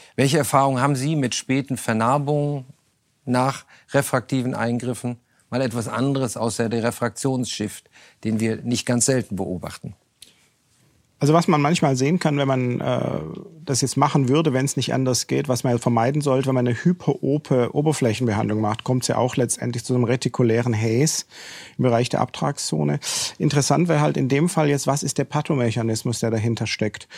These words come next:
Speaker 2: Und wenn ich den Pathomechanismus kenne von irgendwas, dann kann man vielleicht auch besser, äh, gezielter das behandeln. Nicht? Und ich denke, letztendlich vermute ich, dass es zu einer biomechanischen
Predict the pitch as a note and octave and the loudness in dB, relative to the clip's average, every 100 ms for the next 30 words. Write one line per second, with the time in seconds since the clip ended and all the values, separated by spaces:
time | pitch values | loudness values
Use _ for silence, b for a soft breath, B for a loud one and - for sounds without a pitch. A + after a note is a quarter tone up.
0 | B B B2+ C3 C3+ B2+ A#2 - E3 F3 | B B 0 2 2 0 -2 -2 0 0
1 | C#3 A#2+ A#2+ A#2+ - A#2+ - - D#3 C#3+ | 2 0 0 0 0 -4 -2 0 2 0
2 | - - A2+ A#2 A#2 C3 C3 C3+ - C3 | 0 -2 -2 0 -2 -2 -4 -4 -2 -2
3 | B2+ - - C3+ - C#3+ C3 - - A#1+ | -2 -6 -4 -4 -2 0 0 0 -2 -4
4 | - A#2 - C#3+ C#3+ C3 B2 - A2+ C#3+ | -4 -6 0 0 0 -2 -2 -2 -2 0
5 | C#3 G#2 G2 B B B B B - C3 | 0 0 -2 B B B B B -4 0
6 | C3+ B2 A#2+ C3 C#3+ D#3 D#3 C3+ C3 B2+ | 0 0 0 0 0 2 2 2 2 0
7 | B2+ - A#2+ F3 F3 D#3 - D3 D3 D#3+ | -2 -4 -2 0 0 0 0 0 0 0
8 | D3 C#3 C#3+ C3 B2+ - C3 B2 A2+ E2+ | -2 -2 -2 -2 -4 -2 0 0 -2 -4
9 | F2+ - - - D3+ D#3+ E3 D3+ C#3 C#3+ | -10 -12 -16 -4 2 4 4 2 2 0
10 | B2+ C#3 C#3 C#3+ B2 A#2 - - - | 0 0 -2 -2 -2 -4 -6 -12 -18